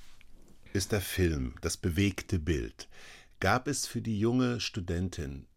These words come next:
in Mainz oder vielleicht auch schon vorher in Sachsen-Anhalt, in Staßfurt, gab es so ein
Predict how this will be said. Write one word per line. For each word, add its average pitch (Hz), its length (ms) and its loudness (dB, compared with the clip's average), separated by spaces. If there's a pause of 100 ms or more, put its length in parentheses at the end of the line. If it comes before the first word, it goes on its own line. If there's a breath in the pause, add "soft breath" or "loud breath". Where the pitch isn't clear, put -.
(320)
in 107 180 4
Mainz 85 640 0
oder 127 200 6
vielleicht 123 380 2
auch - 80 -2
schon 107 220 2
vorher 101 640 0
in 90 240 -2
Sachsen-Anhalt, 69 920 -4
in - 80 -4
Staßfurt, - 640 -8 (500 loud breath)
gab 110 220 4
es 131 120 0
so 127 160 0
ein 107 460 2